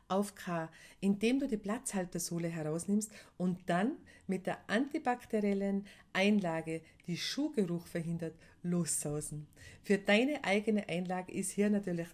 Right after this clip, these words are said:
auch genügend Platz dafür. Das stylische Obermaterial, designt aus Rindsleder und Mesh, macht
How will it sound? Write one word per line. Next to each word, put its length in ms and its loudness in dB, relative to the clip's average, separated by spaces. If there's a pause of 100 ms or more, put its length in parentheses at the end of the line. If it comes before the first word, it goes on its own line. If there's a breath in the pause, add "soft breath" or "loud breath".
auch 340 0 (260 loud breath)
genügend 520 -2
Platz 340 -8
dafür. 400 -8 (540 loud breath)
Das 160 6
stylische 580 0
Obermaterial, 720 0
designt 480 -2
aus 220 -4
Rindsleder 800 0
und 240 2
Mesh, 340 0
macht 260 -4